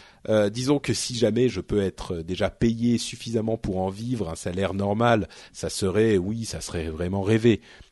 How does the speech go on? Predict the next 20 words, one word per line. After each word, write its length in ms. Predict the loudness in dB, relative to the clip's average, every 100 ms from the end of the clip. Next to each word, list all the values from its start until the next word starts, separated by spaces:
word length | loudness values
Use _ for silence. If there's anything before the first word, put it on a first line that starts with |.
| _ -10
Ensuite, 260 | -4 -4
si 200 | -4 -6
en 120 | -6
plus 500 | -6 2 4 4 0 -6
on 60 | -4
peut 220 | 2 4
avoir 320 | 4 4 4
un 60 | 0
succès, 680 | -6 -8 -6 2 4 6
euh, 140 | 4 0
qui 160 | -8
fait 200 | -6 -4
qu'on 200 | -2 -4
a 80 | -4 -6 -8
encore 300 | -4 -2 -2
plus 220 | -4 -2
d'auditeurs 600 | -2 -4 -4 2 4 2
et 80 | -2
que, 180 | -6 -2
euh, 360 | 0 0 -2